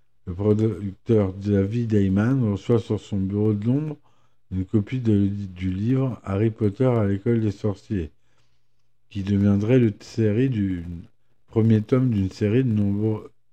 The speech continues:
de, d'une série de romans de jeunesse. Il recherche un livre pour enfants adapté au cinéma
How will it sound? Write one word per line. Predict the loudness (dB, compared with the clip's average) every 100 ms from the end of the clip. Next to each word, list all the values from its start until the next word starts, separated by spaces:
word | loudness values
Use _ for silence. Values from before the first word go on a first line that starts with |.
| _ _ _ -20
de, | -8 -6
d'une | -4 -6 -8 -8
série | -2 0 2 2
de | 0
romans | -2 -2 0 0
de |
jeunesse. | 0 0 0 -2 -6 -12 -20 _ _ _ _ _ _ -4
Il | 0
recherche | 4 2 2 0 0 -2
un | 2
livre | 0 -2
pour | -6 -2
enfants | -2 -2 -2 -2
adapté | -2 -4 -6 -4 -4
au |
cinéma | -4 -6 -4 -2 -4 -6